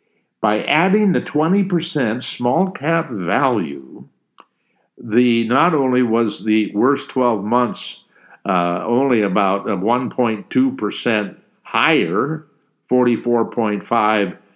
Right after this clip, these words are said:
from forty-three point three, but in the worst drawdown, it was fifty-two point four percent. So it was up one point, or I should say down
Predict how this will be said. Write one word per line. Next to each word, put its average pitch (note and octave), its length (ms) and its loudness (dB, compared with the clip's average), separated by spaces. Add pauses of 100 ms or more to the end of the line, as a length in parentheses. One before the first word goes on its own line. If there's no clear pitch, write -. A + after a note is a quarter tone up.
(140)
from F#2 180 -4
forty-three G#2 580 2
point F#2+ 300 -6
three, D3+ 420 2 (200)
but C3+ 300 0
in C#3+ 140 2
the B2+ 100 4
worst C3+ 440 2
drawdown, C3 880 0 (720)
it C3 160 4
was C3 240 0
fifty-two D#3 720 0
point D3 340 -2
four D3+ 260 0
percent. D3+ 600 -2 (360)
So C#3 460 0 (120)
it D3+ 200 2
was D#3+ 200 0
up C#3+ 260 0
one G3 520 2
point, F3 420 0 (140)
or F2+ 140 -4
I F2 100 -2
should - 240 -2
say F2+ 240 -2
down A2 720 0